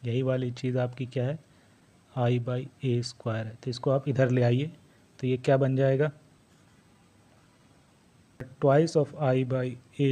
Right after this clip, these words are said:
square is equals to sec theta tan theta, और ये क्या, integration of sec theta, जो आपको पता होना चाहिए क्या होता है, ये होगा ln of integration, ये mod tan theta plus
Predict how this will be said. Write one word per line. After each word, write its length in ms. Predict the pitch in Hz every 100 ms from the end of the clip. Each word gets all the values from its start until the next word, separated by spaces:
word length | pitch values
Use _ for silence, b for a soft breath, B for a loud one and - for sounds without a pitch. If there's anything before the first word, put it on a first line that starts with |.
| 127
square 420 | 131 - 117 120 123 -
is 120 | 113
equals 400 | 117 - 139 123 -
to 180 | 117 123 - _ _ B B B _
sec 320 | - 170 160 -
theta 280 | 127 143 131 143
tan 180 | 131 127
theta, 340 | 120 127 123 123 - _ _ _ _ _ _ _ _ _ _ _ _ _ _ _ _ _ _ _ -
और 180 | 156 139
ये 140 | 135 143
क्या, 200 | 156 156
integration 460 | 143 147 143 139 160
of 140 | 147
sec 240 | - 156 -
theta, 220 | 135 143
जो 200 | 143 135 139
आपको 200 | 139 147
पता 300 | 147 123 156
होना 200 | 139 127
चाहिए 220 | 135 123
क्या 160 | - 131
होता 340 | 123 131 127
है, 100 | 127 123 B _ 127
ये 100 | 131
होगा 320 | 131 120 131
ln 500 | 123 123 135 143 139 131
of 160 | 127 - _ _ _ -
integration, 560 | 127 127 123 127 127 139 143
ये 160 | 135 123
mod 360 | 131 131 139 b b b b _ _ _ 147
tan 240 | 143 151 -
theta 280 | 127 131 127
plus 280 | 143 156 -